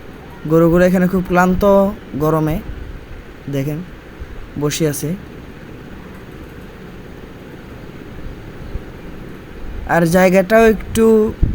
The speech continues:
ইউ টাইপের, নোংরা, যেহেতু অনেক গরু।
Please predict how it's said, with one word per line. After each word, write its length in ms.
ইউ 240
টাইপের, 320
নোংরা, 460
যেহেতু 300
অনেক 260
গরু। 300